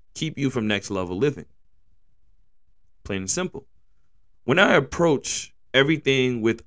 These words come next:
unwavering dedication, giving it my absolute best with a wholehearted hundred percent effort, it brings a sense of peace, you know? Why, you might ask? Because I know that I've given it my all.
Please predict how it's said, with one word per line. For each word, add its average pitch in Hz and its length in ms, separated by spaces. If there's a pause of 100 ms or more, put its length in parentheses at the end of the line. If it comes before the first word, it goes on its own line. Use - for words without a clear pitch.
unwavering 120 720
dedication, 107 720 (640)
giving 147 360
it 139 120
my 110 200 (140)
absolute 160 560
best - 520 (1040)
with 120 140
a 110 100
wholehearted 147 600
hundred 135 400
percent 127 320
effort, 139 400 (840)
it 139 120
brings 214 240
a 185 80
sense 165 240
of - 120
peace, - 440 (920)
you 107 140
know? 107 240 (1400)
Why, 110 540 (320)
you 101 100
might 82 200
ask? - 380 (680)
Because 165 240
I 190 120
know 180 180
that 160 140
I've 123 240
given 120 260
it 107 100
my 95 120
all. 69 260